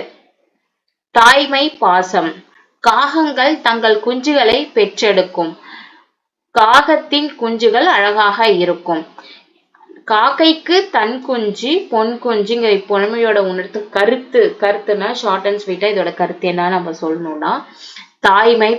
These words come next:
பாசம். என்னன்னா அவங்க அவங்களுக்கு அவங்கவங்க பிள்ளைங்க தான் அழகு, அவங்கவங்க பிள்ளைங்களுக்கு அவங்கவங்க பிள்ளைங்க தான் வசதி, ஓகேங்களா,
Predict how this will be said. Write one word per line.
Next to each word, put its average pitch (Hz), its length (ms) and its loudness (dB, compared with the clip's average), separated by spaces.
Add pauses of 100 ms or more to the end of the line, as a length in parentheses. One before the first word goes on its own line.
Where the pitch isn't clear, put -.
பாசம். 160 540 -2 (1300)
என்னன்னா 208 420 0 (500)
அவங்க 302 520 2
அவங்களுக்கு 233 680 2 (280)
அவங்கவங்க 277 520 2 (100)
பிள்ளைங்க 214 380 2
தான் 320 260 -2
அழகு, 185 500 0 (360)
அவங்கவங்க 233 580 -4
பிள்ளைங்களுக்கு 214 440 -2
அவங்கவங்க 214 360 -4
பிள்ளைங்க 190 260 -4
தான் 214 200 -2
வசதி, 170 420 -10 (180)
ஓகேங்களா, 175 480 -6